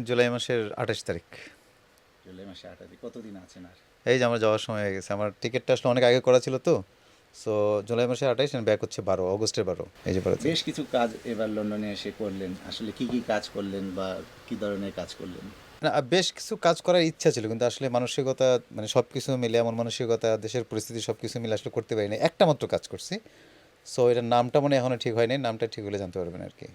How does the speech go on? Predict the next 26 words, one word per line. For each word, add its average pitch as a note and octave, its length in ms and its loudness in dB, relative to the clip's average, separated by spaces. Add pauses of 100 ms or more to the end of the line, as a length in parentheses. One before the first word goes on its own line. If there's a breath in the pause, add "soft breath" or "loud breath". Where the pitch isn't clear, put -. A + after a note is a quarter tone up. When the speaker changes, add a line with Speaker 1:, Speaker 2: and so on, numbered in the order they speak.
(120)
Speaker 1:
এখানকার B2+ 340 2
একটা A#2+ 160 2
YouTube A#2 280 0
চ্যানেলে G#2 240 -4
সেটা G2+ 180 -4 (260)
রিলিজ G2 260 -4
পাবে। F2+ 160 -6
Speaker 2:
আচ্ছা। - 1120 -14
Speaker 1:
আহ। - 80 -4
Speaker 2:
আরেকটা C3 260 0
বিষয়, C3+ 540 0
ভাই, A2+ 220 0
জানতে A2 320 -4
চাইছিলাম G#2 480 -4
যে G2 320 -4
আপনি G2+ 380 -8
তো G#2+ 280 -2 (180)
মিরাক্কেল B2+ 400 0
থেকে A#2+ 200 -4
আসছেন, - 320 -8 (200)
Speaker 1:
হ্যাঁ। F#2 280 2
Speaker 2:
কিন্তু A#2+ 360 -2
অভিনয়ের A#2+ 720 0
যে G2+ 360 -4
একটা, F#2+ 540 -6 (100)
আহ, F2 460 -8